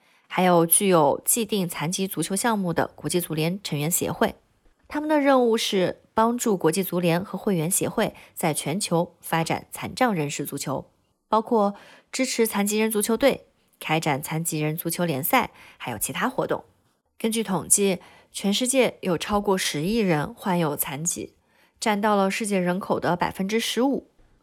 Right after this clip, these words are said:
而残疾人的失业率在百分之五十到九十之间。在大多数发达国家，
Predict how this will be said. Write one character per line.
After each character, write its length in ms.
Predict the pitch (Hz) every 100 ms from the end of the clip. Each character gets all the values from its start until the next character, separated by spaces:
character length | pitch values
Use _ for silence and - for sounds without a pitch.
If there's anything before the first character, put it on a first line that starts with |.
| -
而 300 | 190 202 226
残 240 | - 208
疾 140 | 214 220
人 200 | 196 202
的 80 |
失 200 | 214 -
业 140 | 247 247
率 300 | 262 - -
在 340 | - 185 165 170
百 140 | 165
分 140 | - 180
之 140 | 208
五 220 | 208 -
十 420 | - - 135 180 -
到 160 | 202
九 240 | 202 160 -
十 220 | - 170
之 160 | -
间。 300 | 180 160 160 - _ _ _ _ _ _ _ -
在 240 | 277 262
大 180 | 277 262
多 140 | 254
数 160 | 262 262
发 160 | 262
达 140 | 262 180
国 160 | 160
家， 300 | 147 160 165